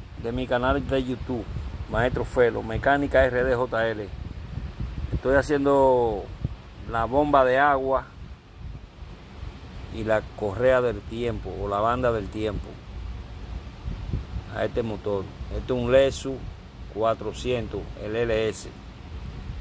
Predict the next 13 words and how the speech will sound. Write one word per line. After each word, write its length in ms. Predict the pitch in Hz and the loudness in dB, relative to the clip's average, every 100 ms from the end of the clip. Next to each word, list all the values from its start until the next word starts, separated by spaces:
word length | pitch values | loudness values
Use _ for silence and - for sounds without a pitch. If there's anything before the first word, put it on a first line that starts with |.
| - - - - - - | -10 -10 -12 -12 -12 -6
noventa 580 | 110 127 131 131 127 110 | 2 6 6 6 4 0
y 80 | 104 | -2
seis. 380 | - 120 101 90 - - - - - - - - - - - - - - - - - - - - - - - - - - - | -4 -4 -4 -6 -12 -12 -10 -8 -10 -12 -18 -16 -16 -14 -12 -12 -12 -10 -10 -12 -16 -16 -14 -12 -12 -10 -8 -8 -8 -8 -4
Eh, 560 | 107 107 107 104 95 90 - - - - - 104 | 0 2 2 0 0 0 -2 -6 -12 -10 -8 -6
me 40 | |
lo 120 | 113 | -4
trajeron 400 | 117 107 143 151 | 0 4 6 6
para 640 | 139 135 131 123 117 107 - - - - - - - - - - - - - - - - - - - - | 6 6 6 4 2 0 -6 -12 -14 -16 -20 -14 -14 -12 -16 -18 -16 -14 -10 -10 -8 -10 -8 -10 -10 -4
un 120 | 123 | -2
código 420 | 110 147 151 139 | 6 6 8 6
de 100 | 135 | 4
Can 220 | 117 139 127 | 4 4 4
Sensor, 480 | 147 143 123 123 | 0 0 -2 -6